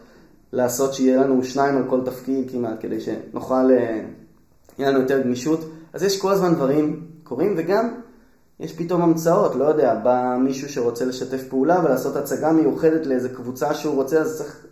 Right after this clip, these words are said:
צריך, אה, להבין איך עושים את זה. אז כל הזמן צצים עוד דברים, אבל, אה, יש דברים, בוא נגיד, הכי קשה היה בהתחלה, להבין מה בכלל צריך לעשות.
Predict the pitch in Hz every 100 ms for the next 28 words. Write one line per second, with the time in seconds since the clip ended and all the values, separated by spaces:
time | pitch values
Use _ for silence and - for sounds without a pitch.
0 | - - - 165 156 156 151 - 151 151
1 | 143 - 156 165 170 190 - - - -
2 | 214 214 175 165 139 151 143 120 113 110
3 | 170 - - - _ _ _ _ _ -
4 | 120 131 131 135 135 135 139 156 165 180
5 | 202 202 185 - - 165 190 180 170 165
6 | 180 160 - 147 135 127 120 - 117 120
7 | 156 165 - - _ _ - 120 120 120
8 | 139 135 127 127 123 123 127 123 120 107
9 | 98 - 104 101 - 165 165